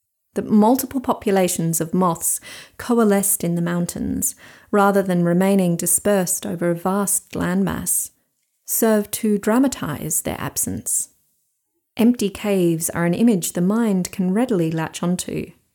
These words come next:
The fact that the Bogongs once proliferated in places of work and residence,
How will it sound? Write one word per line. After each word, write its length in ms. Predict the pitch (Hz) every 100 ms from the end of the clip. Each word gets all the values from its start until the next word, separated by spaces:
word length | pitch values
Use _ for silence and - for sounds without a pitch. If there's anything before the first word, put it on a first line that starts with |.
| _ _ _ _ _ _ _ _ _ _ _ _
The 100 | 226
fact 380 | 269 285 285 -
that 140 | 247
the 60 | 240
Bogongs 600 | 240 233 233 214 214 -
once 260 | 214 214 -
proliferated 800 | - 233 - 214 175 - 160
in 160 | - 180
places 380 | - 180 - 175
of 180 | 170 254
work 360 | 311 - - -
and 160 | 175
residence, 680 | 220 285 226 156 147 - -